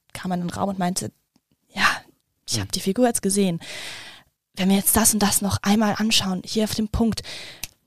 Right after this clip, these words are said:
Speaker 1: dann cool, sind wir genau dort, wo wir hinwollen.“ Und gleich nochmal, also diese Energie, ne, die eine Person ausstrahlt, sagt mir ja auch ganz viel,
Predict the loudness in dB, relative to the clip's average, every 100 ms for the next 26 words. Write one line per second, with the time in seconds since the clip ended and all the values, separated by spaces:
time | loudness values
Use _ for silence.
0 | _ _ -20 -20 _ 0 2 2 2 0
1 | 2 4 6 6 4 2 4 2 4 4
2 | 4 2 0 -4 -8 -10 -16 -2 4 6
3 | 6 8 8 8 8 6 6 8 10 10
4 | 6 4 8 8 8 8 8 6 4 2
5 | 4 4 4 4 6 6 6 4 4 4
6 | 4 4 6 4 2 0 2 2 2 0
7 | 0